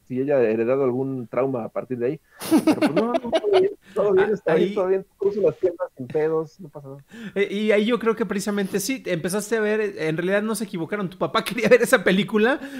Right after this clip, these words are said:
Speaker 2: pero se le olvidó que iba, este,
Speaker 1: Ah,
Speaker 2: con,
Speaker 1: obvio.
Speaker 2: con, con alguien más, y tú
Speaker 1: Había
Speaker 2: terminaste,
Speaker 1: niños.
Speaker 2: exacto, y tú
Speaker 1: Sí.
Speaker 2: terminaste viendo el merci-, el murciélago equivocado, pero es otra discusión. Este, va-, vamos contigo, Álvaro, y, eh, precisamente
Speaker 1: Entendí esa
Speaker 2: so-,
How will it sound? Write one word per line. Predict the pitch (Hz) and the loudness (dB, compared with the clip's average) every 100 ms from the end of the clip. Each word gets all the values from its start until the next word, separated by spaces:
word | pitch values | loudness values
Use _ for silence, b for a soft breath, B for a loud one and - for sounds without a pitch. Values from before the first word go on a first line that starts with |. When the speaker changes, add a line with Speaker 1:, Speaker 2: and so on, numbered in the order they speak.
| 226 | -2
Speaker 2:
pero | 185 175 | 4 4
se | 151 | 6
le | 180 | 6
olvidó | 175 185 214 | 8 8 6
que | 220 | 4
iba, | 214 214 | 2 2
este, | - 185 | 2 -2
Speaker 1:
Ah, | 139 | 0
Speaker 2:
con, | 147 165 | 2 2
Speaker 1:
obvio. | 147 143 | 0 -4
Speaker 2:
con, | 165 160 | -6 -8
con | 147 151 | -6 -6
alguien | 180 185 | -4 -2
más, | 180 277 - B B 185 - | -2 -4 -10 B B -16 -6
y | 170 | -4
tú | 139 | -4
Speaker 1:
Había | 175 | 0
Speaker 2:
terminaste, | 214 190 208 156 | 0 4 2 2
Speaker 1:
niños. | 175 165 160 - | 0 -2 -4 -6
Speaker 2:
exacto, | 170 156 196 196 | -6 -6 -6 -4
y | 170 | -4
tú | 220 | -4
Speaker 1:
Sí. | 185 | -2
Speaker 2:
terminaste | 208 196 196 196 | -2 -2 -4 -2
viendo | 202 202 | -2 0
el | 202 | 0
merci-, | 185 185 | -2 -4
el | 170 | -4
murciélago | 156 165 180 196 170 | -4 -4 -2 0 -2
equivocado, | 135 135 160 156 | -4 -6 -4 -2
pero | 170 | 0
es | 254 269 | 0 0
otra | 190 | 0
discusión. | 240 170 214 165 190 277 B B 247 - | 0 0 -2 0 0 -2 B B -8 -4
Este, | 185 - 185 | -4 0 -2
va-, | 175 226 | 0 -4
vamos | 214 240 269 - | -2 -2 -2 -4
contigo, | 208 226 220 220 | -4 -4 0 0
Álvaro, | 208 214 262 b b b | 0 -4 -8 b b b
y, | - 214 226 | -4 -4 -2
eh, | 208 196 196 190 | 0 2 2 0
precisamente | 233 233 302 285 | -6 -6 -4 -4
Speaker 1:
Entendí | 226 302 | -2 -2
esa | |
Speaker 2:
so-, | 139 | -2